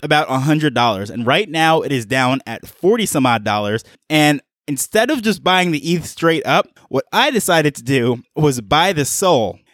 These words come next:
Now, for about a week and a half, this looked like a great move because Sol was recovering at a pace that would have given me a little bit more eth once I converted it back into eth. So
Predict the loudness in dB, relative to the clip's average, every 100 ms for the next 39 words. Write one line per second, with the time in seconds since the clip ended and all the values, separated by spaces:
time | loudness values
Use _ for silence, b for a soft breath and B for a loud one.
0 | -4 0 0 0 2 4 2 2 2 0
1 | 0 -2 -2 -4 -6 -4 -2 -2 -2 0
2 | 0 0 0 2 -2 0 0 0 0 2
3 | 4 2 -2 -6 -4 0 2 2 -2 -12
4 | _ -12 -4 2 4 2 0 0 0 2
5 | -2 0 -2 2 0 0 -4 -2 -6 -6
6 | -4 -2 -2 -2 -2 2 0 0 0 2
7 | 2 0 0 0 -2 -4 0 2 2 0
8 | -2 -2 0 2 2 0 -2 -2 0 -2
9 | -2 -4 -2 -2 0 2 2 0 -4 -2
10 | 0 0 -4 -12 -10 -6 -2 -2 -4 b
11 | b -2 2 2 0